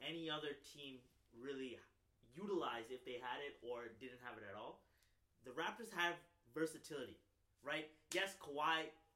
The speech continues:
carried us on his back. Yes, yes, like, he had to have a superhuman playoffs to do that, but h-, the team that Masai and, like, Nick Nurse constructed around him allowed him to do that, right? You think Danny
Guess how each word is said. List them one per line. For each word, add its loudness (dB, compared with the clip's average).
carried 0
us -4
on -4
his -10
back. -4
Yes, -2
yes, -2
like, 0
he -8
had 0
to -4
have 0
a -4
superhuman 0
playoffs 0
to -12
do -4
that, -4
but -2
h-, -16
the -4
team -6
that 4
Masai 0
and, -6
like, -6
Nick -12
Nurse -6
constructed -10
around -2
him -8
allowed 4
him -2
to -10
do -2
that, -4
right? -2
You -6
think 0
Danny 4